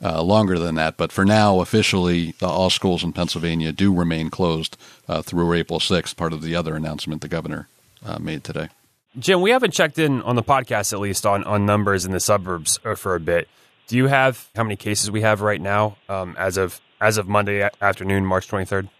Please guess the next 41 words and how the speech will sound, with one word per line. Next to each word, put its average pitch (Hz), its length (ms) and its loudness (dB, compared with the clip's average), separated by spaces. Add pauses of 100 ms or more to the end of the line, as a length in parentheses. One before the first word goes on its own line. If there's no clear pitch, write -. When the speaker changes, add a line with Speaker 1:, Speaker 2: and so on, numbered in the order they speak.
(380)
Speaker 1:
The, 110 200 6
the 113 140 8
one 120 240 10
in 95 140 6
the, 90 100 -4
that 87 160 0
we 90 220 6 (140)
were 87 200 4
paying 82 240 2
attention 78 400 0
to 80 160 2
most 76 360 -2
in 78 180 -2
the, 76 220 -4
uh, 71 100 -6
in 80 140 -2
the 78 80 -4
suburbs 78 540 -2
is, 80 540 0
is 87 180 0
Montgomery 80 480 0
County, 80 340 -2
because, 80 560 -4 (460)
you 82 100 -2
know, 78 80 2
that's 85 240 4
where, 80 220 4
where 82 280 -2
you're 85 140 2
looking 82 320 0
at 78 420 -4
now 85 340 0
a 82 40 -2
hundred 82 300 2
thirty-six 82 560 2
cases. 82 480 -2
You 87 80 2
had 87 160 2
the 76 80 0
first, - 420 0
uh, 80 240 -2